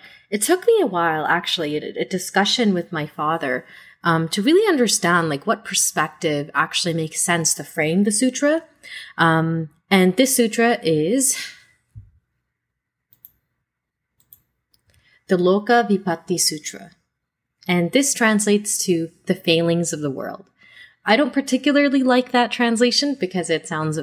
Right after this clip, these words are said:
very negative. Um, but I really wanted to go over this sutra in particular, um, in regards to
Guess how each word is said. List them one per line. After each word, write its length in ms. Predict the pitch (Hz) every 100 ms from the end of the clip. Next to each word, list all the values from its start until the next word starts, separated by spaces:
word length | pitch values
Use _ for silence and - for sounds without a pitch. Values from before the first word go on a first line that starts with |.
| 143
very 320 | 147 143 143 143
negative. 440 | 143 160 196 269 - - - - -
Um, 560 | 175 175 165 170 165 - _
but 180 | 196 196
I 120 | 214
really 320 | 214 302 381
wanted 420 | 254 175 180 185 -
to 280 | - 170 160
go 240 | - 180 190
over 460 | 196 180 160 - -
this 260 | 294 -
sutra 280 | 240 226 226
in 100 | 202
particular, 760 | 196 185 175 - 143 143 143 147 - - -
um, 400 | 165 165 156 156 160 -
in 440 | 262 311 320 - 220
regards 640 | 196 165 160 165 160 - - -
to 460 | 185 160 160 160